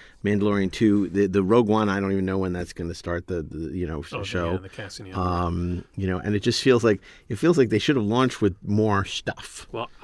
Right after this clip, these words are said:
Speaker 2: I, I like that because that gave a, a great built-in audience for Star Wars Rebels, because when that show aired, it was on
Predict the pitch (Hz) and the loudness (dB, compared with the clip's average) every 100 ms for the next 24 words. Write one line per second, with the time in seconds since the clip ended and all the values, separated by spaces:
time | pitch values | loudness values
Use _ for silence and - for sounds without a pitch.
0 | - 160 196 185 156 170 - 110 120 123 | -6 6 6 8 4 4 2 -4 -4 -6
1 | 104 120 117 107 - - 160 147 156 143 | -4 -2 -2 -4 -8 -8 -4 -4 -2 2
2 | 143 135 120 - 151 117 117 127 - 240 | 4 4 0 -6 -6 -4 -4 -8 -10 -12
3 | 120 110 104 101 _ - - 156 156 - | -8 -6 -6 -8 _ -16 2 6 6 6
4 | 147 135 135 123 120 120 107 - 110 - | 2 4 2 2 4 2 0 -4 -2 0
5 | 135 120 110 113 151 120 104 101 - - | 2 2 0 2 2 2 -2 -6 -10 -18
6 | - - - 120 113 110 117 120 - 120 | -20 -12 -8 -4 -4 -2 -2 -2 -2 -4
7 | 113 240 220 160 131 127 - - 151 139 | 0 2 6 6 6 2 -12 -8 -2 0
8 | 127 123 117 113 117 | 2 2 2 0 -4